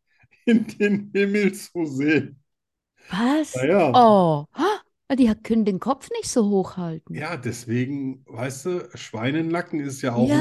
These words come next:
Speaker 1: ein gutes
Speaker 2: genau.
Speaker 1: Steakfleisch und weil die zu viel Fleisch im Nacken haben, kriegen die wahrscheinlich die Schweinsäugler nie nach oben, ne?
Speaker 2: Oh.
Speaker 1: Ja. Aber das finde ich
Speaker 2: Oh.
Speaker 1: jetzt schon fast schade, weil Schweine sind ja kluge Tiere.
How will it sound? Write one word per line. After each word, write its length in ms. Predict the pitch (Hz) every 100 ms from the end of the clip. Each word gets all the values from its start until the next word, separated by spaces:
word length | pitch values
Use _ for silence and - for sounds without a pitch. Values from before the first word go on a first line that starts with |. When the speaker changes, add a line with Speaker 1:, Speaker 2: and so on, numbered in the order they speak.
| 339 370
Speaker 1:
ein 40 |
gutes 180 | 349 254
Speaker 2:
genau. 140 | 285
Speaker 1:
Steakfleisch 880 | 294 131 143 - 175 165 190 202 -
und 320 | - 127 117 -
weil 180 | 120 123
die 140 | 123
zu 180 | 117 156
viel 240 | 156 147 120
Fleisch 440 | - - 170 -
im 140 | 165 117
Nacken 300 | 113 127 139
haben, 300 | 143 165 165
kriegen 240 | 160 160
die 100 | 165
wahrscheinlich 420 | 165 151 151 151
die 120 | 156 156
Schweinsäugler 720 | 165 170 175 135 123 127 117
nie 140 | 113
nach 160 | 117 113
oben, 320 | 123 117 110
ne? 260 | 147 208 - _ _ _ _ -
Speaker 2:
Oh. 760 | 262 247 233 220 208 202 196 170 _ _ _
Speaker 1:
Ja. 300 | 139 117 117 - _ _ _ - -
Aber 140 | 139 135
das 120 | 214
finde 220 | 202 190 185
ich 40 |
Speaker 2:
Oh. 40 |
Speaker 1:
jetzt 160 | 143 123
schon 120 | 123
fast 240 | - 123 123
schade, 380 | 180 214 220 131
weil 140 | 113
Schweine 340 | - 117 117
sind 200 | 117 123
ja 100 | 117
kluge 340 | 107 117 117 120
Tiere. 480 | - 214 127 101